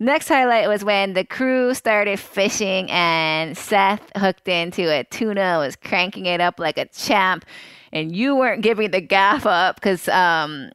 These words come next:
Sam was cr-, cranking up a tuna on the other side, and so you needed it for her, but our fish was boat side already, and we needed a gaff, and, um,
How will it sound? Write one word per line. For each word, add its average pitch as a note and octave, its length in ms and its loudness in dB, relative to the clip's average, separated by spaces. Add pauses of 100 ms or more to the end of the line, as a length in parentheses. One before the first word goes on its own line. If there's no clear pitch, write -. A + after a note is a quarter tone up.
(160)
Sam A3 380 2
was F3+ 240 -2 (260)
cr-, B3+ 120 -4
cranking F3+ 400 -2
up E3+ 100 -4
a F3 40 -2
tuna F3 220 -4
on E3+ 80 2
the E3+ 80 -2
other F3+ 220 0
side, D#3 340 2
and D#3+ 100 -6
so E3 80 -4
you E3+ 160 -2
needed F3 240 -2
it D#3 120 -2
for E3 160 -4
her, F#3 260 2
but D#3 200 -4
our A#3 260 2
fish E3 260 -4
was E3 160 -6
boat F3+ 300 -2
side D3 320 2
already, D#3 440 -2
and E3+ 160 -4
we F3 120 -6
needed F#3 240 -6
a D3+ 60 -4
gaff, D3 460 0
and, D3+ 280 0
um, C#3+ 360 -2